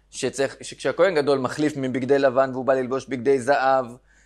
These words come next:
שהוא צריך באמת לטבול, כי הפסוק הזה מדבר, "ורחץ", כדי ללבוש את בגדיו של הכהן גדול, שזה שמונה בגדים, בגדי זהב. אבל מנין לנו שכשהכהן גדול מחליף מבגדי זהב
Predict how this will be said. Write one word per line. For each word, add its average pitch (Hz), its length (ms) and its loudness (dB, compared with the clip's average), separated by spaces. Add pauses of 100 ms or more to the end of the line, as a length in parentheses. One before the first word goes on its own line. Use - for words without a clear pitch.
(120)
שהוא 127 180 -6
צריך 131 220 0
באמת 139 300 0
לטבול, 175 580 0
כי - 100 -10
הפסוק 135 300 -8
הזה 139 160 0
מדבר, 120 500 2 (160)
"ורחץ", 120 720 0
כדי 107 200 -8
ללבוש 110 360 -8
את 117 120 -8
בגדיו 139 520 0
של 131 180 -8
הכהן 156 220 -4
גדול, 185 220 -4
שזה 135 160 -12
שמונה 165 380 -6
בגדים, 175 360 -2
בגדי 160 280 -2
זהב. 139 300 0 (520)
אבל 92 120 -16
מנין 139 380 -4
לנו 151 240 0
שכשהכהן 127 680 -4
גדול 143 220 0
מחליף 156 400 -4
מבגדי 135 400 0
זהב 139 400 4